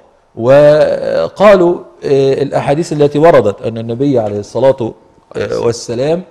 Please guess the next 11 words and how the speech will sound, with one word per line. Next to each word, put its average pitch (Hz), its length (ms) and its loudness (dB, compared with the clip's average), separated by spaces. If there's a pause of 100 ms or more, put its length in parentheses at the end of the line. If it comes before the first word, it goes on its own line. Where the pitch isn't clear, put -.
(360)
آه، 110 220 -8
صلى 135 580 -4
على 104 200 -12
قبر 110 380 -8
المرأة 101 520 -10
السوداء 117 760 -6 (120)
أو، - 60 -20 (540)
أو 110 140 -6
على 107 180 -8
قبر 113 340 -6
غيرها، 143 520 -2